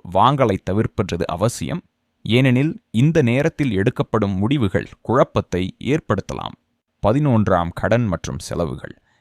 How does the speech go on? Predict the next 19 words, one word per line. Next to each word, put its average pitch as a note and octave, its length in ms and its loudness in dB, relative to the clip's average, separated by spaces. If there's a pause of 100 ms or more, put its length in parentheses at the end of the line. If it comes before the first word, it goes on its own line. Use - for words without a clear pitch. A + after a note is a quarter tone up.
இன்று F#2 340 -2
அதகண்ட B2+ 400 0
யோகத்தின் F#2+ 500 0
காரணமாக D#2+ 640 -2
மதியத்திற்கு E2 600 -6
பிறகு G#2+ 400 -2
தேவையற்ற D2 480 -8
செலவுகள் B1 460 -10 (160)
அதிகரிக்க D#2 460 -4
வாய்ப்புள்ளது. B1 600 -4 (280)
எனவே, G#2 380 0
கிரெடிட் F2+ 340 -2
கார்டு, F#2 480 0
ஆன்லைன் G#2+ 420 2
ஷாப்பிங் - 560 0
அல்லது - 340 -10
திடீர் G2 440 -2
செலவுகளை D#2 520 -6 (180)
தவிர்க்கவும். - 560 -8